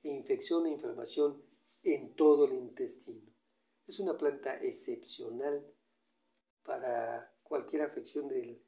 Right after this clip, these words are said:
sistema digestivo. Y sobre todo en la enfermedad de Crohn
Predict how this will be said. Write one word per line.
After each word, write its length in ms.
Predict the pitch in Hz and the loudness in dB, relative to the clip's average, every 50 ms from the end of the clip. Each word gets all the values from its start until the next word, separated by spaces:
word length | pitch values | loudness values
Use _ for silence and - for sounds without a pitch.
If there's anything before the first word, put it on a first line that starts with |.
| _ _ | _ _
sistema 560 | _ - - - - - - 143 127 127 123 | _ -12 -4 -2 -2 2 2 0 0 0 -6
digestivo. 640 | 117 113 120 - - 120 113 - - - - - _ _ _ _ _ _ _ _ _ _ _ _ _ _ _ _ _ _ _ _ _ _ _ _ _ _ _ _ | -8 -10 -12 -14 -16 -14 -14 -14 -14 -16 -18 -20 _ _ _ _ _ _ _ _ _ _ _ _ _ _ _ _ _ _ _ _ _ _ _ _ _ _ _ _
Y 80 | - | -6
sobre 240 | - 175 156 143 147 | -4 -4 -2 -4 -4
todo 260 | 147 - 151 143 147 | -2 -2 -2 0 0
en 60 | 147 135 | 0 0
la 80 | 131 | -2
enfermedad 500 | 120 135 120 120 123 123 123 127 127 127 | -4 -6 -6 -6 -6 -6 -4 -6 -6 -8
de 80 | 123 123 - _ | -10 -14 -16 _
Crohn 400 | - - 143 143 147 160 - | -6 -2 0 0 -2 -2 -8